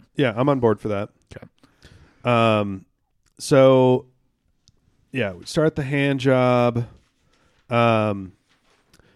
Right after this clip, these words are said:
Speaker 1: oh, I also realized that the, there's only two Ferengi in the episode, too.
Speaker 2: Yeah,
Speaker 1: Um,
Speaker 2: yeah. It's a budget <laughs> situation,
Speaker 1: and I
Speaker 2: sure.
Speaker 1: always, I, I still love, um, finding actors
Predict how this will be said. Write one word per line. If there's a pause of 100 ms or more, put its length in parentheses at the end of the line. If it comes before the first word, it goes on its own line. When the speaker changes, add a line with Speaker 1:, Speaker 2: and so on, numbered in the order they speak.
(160)
Speaker 1:
oh,
I
also
realized
that
the,
there's
only
two
Ferengi
in
the
episode,
too. (360)
Speaker 2:
Yeah,
Speaker 1:
Um,
Speaker 2:
yeah. (400)
It's
a
budget (120)
<laughs>
situation,
Speaker 1:
and
I
Speaker 2:
sure.
Speaker 1:
always, (100)
I, (100)
I
still
love, (100)
um, (500)
finding
actors